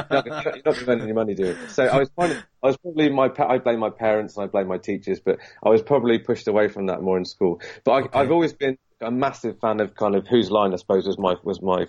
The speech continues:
Speaker 1: first exposure to improvisation, theatre, and, te-, and televised kind of comedy.
Speaker 2: Yes.
Speaker 1: Um, and I, I kind of, that, that disappeared probably, what was it, in the late eighties, early nineties, I imagine. But, um, I was kind of reintroduced to it,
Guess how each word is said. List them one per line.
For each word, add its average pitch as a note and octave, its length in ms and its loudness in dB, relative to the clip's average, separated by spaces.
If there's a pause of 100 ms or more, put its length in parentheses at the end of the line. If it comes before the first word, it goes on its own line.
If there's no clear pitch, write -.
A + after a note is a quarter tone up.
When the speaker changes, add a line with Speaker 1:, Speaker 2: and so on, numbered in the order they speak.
Speaker 1:
first F#2+ 400 4
exposure F#2+ 580 2 (120)
to F2+ 240 2 (540)
improvisation, F#2 880 2
theatre, F2+ 400 4
and, F2+ 120 -8
te-, A#2 60 0
and - 160 -6
televised F2+ 680 0
kind F2+ 220 -2
of E2 100 -8
comedy. - 480 -2 (160)
Speaker 2:
Yes. G2 200 -12 (260)
Speaker 1:
Um, G2 440 0
and B2 140 2
I, C3 120 2 (120)
I C3+ 100 2
kind C#3+ 280 0
of, - 140 -4 (680)
that, B2+ 240 -4
that A#2+ 180 -4
disappeared A#2 580 2
probably, G#2 280 -4
what F2+ 140 -2
was F#2+ 100 -4
it, F2+ 80 -8
in F2 100 -10
the F#2+ 120 -2
late G2+ 340 -2
eighties, G#2 420 0
early G2+ 200 6
nineties, G2+ 420 2
I F#2+ 80 2
imagine. F2+ 360 0
But, F#2 180 -2 (600)
um, G2 320 2
I A2+ 100 2
was A#2+ 140 4
kind C3+ 220 2
of A2+ 100 2
reintroduced B2+ 800 0
to G2+ 100 2
it, - 220 2